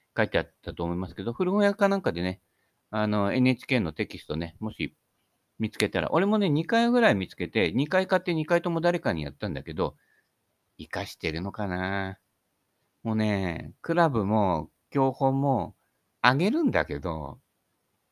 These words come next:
その後ね、活かしてる形跡があまりないのね。残念なことにね。パーシモンもね、三百本か四百本配ったけどね、活かしてる感じがしないんだよね。レッスン本もあげたけどね、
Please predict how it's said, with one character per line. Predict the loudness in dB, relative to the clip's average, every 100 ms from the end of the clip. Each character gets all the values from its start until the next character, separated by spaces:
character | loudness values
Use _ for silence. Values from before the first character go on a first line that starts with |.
| _
そ | -6 0
の | 4
後 | 2 2 -4
ね、 | -4 -6 -10 _ _ _ _ -12
活 | -2
か | 0 0
し | 0
て | -2
る | -2
形 | -2 -2 -2
跡 | -4 0
が | 2
あ |
ま | 2
り | 2
な | 0
い | -2
の | -4
ね。 | -10 -14 _ _ _ _ _ _
残 | 4 4
念 | 4
な | 0
こ | -4 -8
と | -10
に | -8
ね。 | -10 -12 _ _ _ _
パ | 2
ー | 4
シ | 2
モ | 0
ン |
も | 0
ね、 | -4 0
三 | 0 2 0
百 | -2 0
本 | 0
か | 2
四 | 0 0
百 | 0 -2
本 | -4
配 | -4 -4
っ | -4
た | -6
け | -10
ど | -10
ね、 | -12 -14 _ _ _ _ _ _ -10
活 | -6
か | -4
し | -6
て | -4 -6
る | -4
感 | -4 -4
じ | -4
が | -10
し | -10 -8
な | -8
い | -8
ん |
だ | -10
よ | -10
ね。 | -12 -14 _ _ _ _ _ _ _ _ _ _ _ _ _ _ _ _ _
レ | -2
ッ | 0
ス | 0 2
ン |
本 | 4 4
も | 4
あ | 2
げ | 0
た | -4
け | -6
ど | -6
ね、 | -8 -10